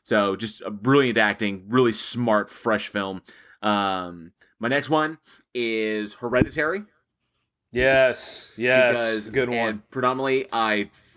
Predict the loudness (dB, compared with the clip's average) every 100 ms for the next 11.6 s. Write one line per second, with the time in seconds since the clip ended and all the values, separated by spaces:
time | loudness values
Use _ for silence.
0 | _ _ -2 0 0 -2 -6 -10 -18 -4
1 | 2 2 2 0 -4 -4 0 0 0 -2
2 | -2 0 2 2 2 -2 -4 -4 -10 -12
3 | -20 _ _ _ _ -12 -4 0 0 0
4 | -2 0 2 2 0 -2 -2 0 0 0
5 | 2 2 0 -4 -6 -6 -6 -6 -2 0
6 | 0 -2 -8 -12 -20 -16 -2 0 2 0
7 | -4 -8 -16 -20 _ -4 0 2 0 0
8 | -2 -2 -2 0 0 2 0 -2 -4 -4
9 | -6 -6 -12 -16 -2 2 2 2 2 0
10 | 2 0 0 -2 -2 0 0 -2 -4 -2
11 | 0 2 2 0 -2